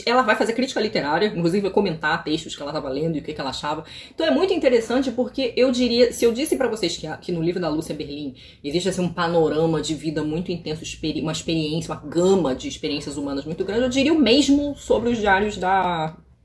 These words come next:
Silvia. A gente vai ver aqui uma mulher pensando o que ela queria do casamento, é, a vida conjugal, a vida literária, o que que ela queria com a vida literária, suas inseguranças.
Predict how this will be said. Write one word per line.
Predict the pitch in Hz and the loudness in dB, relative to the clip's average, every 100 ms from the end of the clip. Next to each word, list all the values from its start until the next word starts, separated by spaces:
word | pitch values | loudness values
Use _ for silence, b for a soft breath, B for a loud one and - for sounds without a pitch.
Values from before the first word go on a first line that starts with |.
| - | -16
Silvia. | - 135 127 123 - b - | -8 -6 -6 -10 -12 b -8
A | |
gente | 147 - | -2 2
vai | 202 | 4
ver | 202 | 2
aqui | 190 | 2
uma | 202 190 | 0 0
mulher | 180 165 160 160 - | 2 4 4 0 -2
pensando | 190 175 165 - 185 226 233 233 | -2 -2 -2 -2 0 2 2 2
o | 226 | 0
que | 220 | 0
ela | 208 | -2
queria | 208 180 | 2 2
do | 180 | 2
casamento, | 165 156 143 208 233 233 240 B B B - | -2 -4 -2 2 2 2 -8 B B B -8
é, | 156 156 156 | -4 -2 -2
a | 160 | -2
vida | 156 185 | -2 0
conjugal, | 180 175 160 123 156 202 214 226 226 B B B - | 0 -2 -6 -2 2 4 4 2 -2 B B B -6
a | 147 | -4
vida | 131 202 | 0 2
literária, | 190 185 180 139 143 170 185 180 175 - | 4 2 0 -2 0 2 2 2 0 -4
o | - | -14
que | - | -8
que | 170 | -2
ela | 180 | -2
queria | - 160 196 220 | 0 2 4 4
com | |
a | 180 | 2
vida | 175 175 | 2 4
literária, | 165 165 156 143 160 | 2 2 -4 0 0
suas | 165 190 185 | 2 2 2
inseguranças. | 190 185 175 151 170 185 | 2 0 2 2 2 0